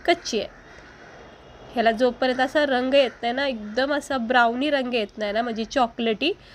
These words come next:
तोपर्यंत ह्याला असं भाजून घ्यायचं, पण गॅस स्लोच ठेवायचा. आता मी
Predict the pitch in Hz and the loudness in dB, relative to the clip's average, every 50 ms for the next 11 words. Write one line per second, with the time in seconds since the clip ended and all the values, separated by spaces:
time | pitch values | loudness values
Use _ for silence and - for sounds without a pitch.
0 | - - - - 339 320 294 - 294 277 247 240 240 233 - 339 440 587 587 - | -20 -8 0 2 2 2 2 2 2 2 2 0 0 2 4 4 4 2 -2 -10
1 | - - 262 247 233 233 214 214 - - 349 349 359 311 302 233 240 240 233 226 | -12 -6 -4 -2 0 0 -2 -2 -2 -2 -2 0 0 0 0 0 -2 -4 -2 -2
2 | 226 196 190 196 - - 415 523 - - _ - 320 302 330 311 339 330 339 339 | -2 -2 -2 -4 -6 -8 -8 -8 -10 -12 _ 0 0 2 4 4 4 4 2 0
3 | - - 339 349 349 349 - - 262 - - - - - - - - - _ _ | -2 0 0 0 0 -2 -2 0 0 0 0 -4 -8 -12 -14 -16 -18 -18 _ _
4 | _ _ - - _ _ _ - _ _ - _ _ _ - _ _ - - - | _ _ -20 -20 _ _ _ -20 _ _ -20 _ _ _ -20 _ _ -18 -12 -10
5 | 240 220 - 220 226 | -2 0 0 0 0